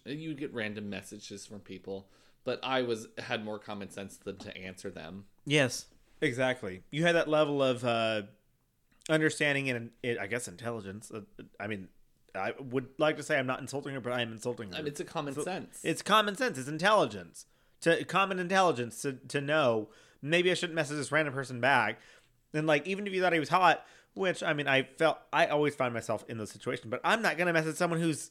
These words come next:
Speaker 2: twelve
Speaker 1: Yeah.
Speaker 2: back. I'm not gonna message someone who looks like a child back. Like, even if it says on their profile they're twenty-three years old. Like,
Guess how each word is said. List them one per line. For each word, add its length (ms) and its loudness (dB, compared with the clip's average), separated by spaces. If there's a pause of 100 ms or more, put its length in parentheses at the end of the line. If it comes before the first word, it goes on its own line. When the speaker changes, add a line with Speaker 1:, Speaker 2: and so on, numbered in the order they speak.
(120)
Speaker 2:
twelve 600 8 (300)
Speaker 1:
Yeah. 220 -8 (100)
Speaker 2:
back. 300 8
I'm 100 6
not 140 2
gonna 120 0
message 300 0
someone 180 0
who 80 2
looks 160 2
like 140 -6
a 60 2
child 800 4
back. 400 4
Like, 280 4 (640)
even 220 -2
if 60 0
it 140 -2
says 240 0
on 80 2
their 100 0
profile 300 0
they're 180 0
twenty-three 800 0
years 320 2
old. 320 2
Like, 360 4